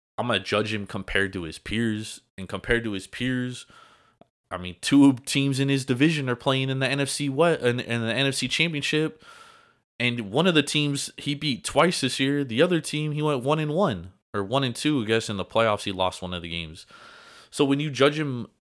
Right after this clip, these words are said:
compared to his peers, his, the thing that separates those other guys like Sean McVay and Kyle Shanahan from Cliff Kingsbury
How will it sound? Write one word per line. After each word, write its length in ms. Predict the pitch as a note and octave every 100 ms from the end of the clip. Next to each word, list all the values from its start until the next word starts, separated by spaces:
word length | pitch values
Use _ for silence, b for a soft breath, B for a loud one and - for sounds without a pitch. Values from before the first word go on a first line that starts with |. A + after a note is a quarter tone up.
| _
compared 360 | A2 G#2+ A2
to 60 | C3
his 160 | G2+ -
peers, 580 | - C#3+ C#3 C3 B2+ - B B B B B
his, 380 | D#3+ D#3+ E3 C#3
the 100 | B2
thing 200 | A#2+ F3+
that 140 | D3+ G#2+
separates 880 | - D3+ D3+ C#3+ A2+ G#2 - - - _ _
those 300 | A#2+ B2 A2+
other 240 | B2 A#2
guys 280 | F#2 G#2+ G#2+
like 140 | F#2+ F2
Sean 280 | - G2
McVay 540 | G2+ F2+ F#2 G2+ F#2+ F#2
and 140 | E2
Kyle 280 | - G2 F#2
Shanahan 560 | - G2+ G2 F2 F#2 F2+
from 220 | F2 E2
Cliff 260 | - G2
Kingsbury 680 | - A2 A2+ F2+ F2+ F2 F2